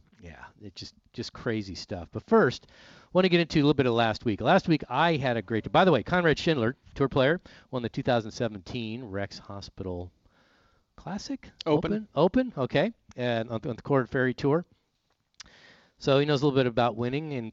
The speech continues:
Speaker 1: and playing against the best. I mean, I went out to the Corn Ferry event last year at, uh, at Texas Rangers, and it's just, it's the narrowest of margins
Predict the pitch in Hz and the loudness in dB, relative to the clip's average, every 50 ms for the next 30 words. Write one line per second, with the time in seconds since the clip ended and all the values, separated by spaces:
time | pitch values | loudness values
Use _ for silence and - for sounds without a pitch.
0 | - - 113 104 104 - 127 113 113 104 113 110 110 - - - 113 95 110 110 | -12 -12 -12 -10 -6 -6 -6 -4 -4 -4 -4 -6 -6 -8 -12 -10 -8 -4 -2 -2
1 | 123 131 - - - 113 113 113 110 107 113 113 - 117 127 120 120 123 123 120 | -2 -2 -4 -6 -8 -6 -6 -6 -8 -10 -10 -8 -6 -6 -4 -4 -2 -2 -4 -4
2 | - - 110 - - - 127 117 110 - 120 113 110 107 95 107 104 107 - 104 | -4 -6 -8 -8 -8 -8 -8 -8 -6 -4 -2 -2 0 -2 -2 -2 -4 -6 -6 -8
3 | 104 107 113 110 - - 107 98 98 92 92 _ _ _ - 98 95 95 - - | -8 -8 -8 -8 -8 -6 -6 -4 -6 -6 -10 _ _ _ -12 -10 -10 -10 -10 -8
4 | 104 98 92 90 90 85 _ _ _ _ _ _ _ - 104 98 92 92 - _ | -6 -6 -6 -6 -8 -10 _ _ _ _ _ _ _ -18 -14 -14 -14 -14 -16 _
5 | _ - 110 101 - - - 92 - 107 101 110 117 - - 82 92 - _ _ | _ -12 -12 -12 -12 -14 -18 -14 -12 -10 -10 -10 -12 -14 -16 -18 -18 -20 _ _
6 | _ _ _ _ _ _ _ _ _ _ _ _ - - 104 104 107 104 101 101 | _ _ _ _ _ _ _ _ _ _ _ _ -14 -10 -8 -8 -6 -6 -6 -6
7 | 101 101 104 - _ _ _ _ _ _ _ _ _ _ _ - 90 90 - - | -8 -8 -10 -14 _ _ _ _ _ _ _ _ _ _ _ -18 -18 -18 -18 -20
8 | - - - 135 127 110 - _ _ _ _ - - - - - _ _ - 110 | -18 -10 -6 -4 -4 -4 -6 _ _ _ _ -20 -20 -20 -20 -20 _ _ -18 -16
9 | - - - - - - - _ _ - 113 107 107 110 110 117 120 131 139 151 | -14 -14 -16 -16 -18 -20 -20 _ _ -8 -8 -8 -8 -8 -6 -2 0 2 2 2
10 | 156 151 151 147 - - - 113 104 107 107 107 107 104 92 95 80 78 80 - | 4 4 2 2 0 -2 -6 -6 -6 -4 -4 -4 -4 -4 -6 -8 -12 -14 -14 -18
11 | - - | -18 -18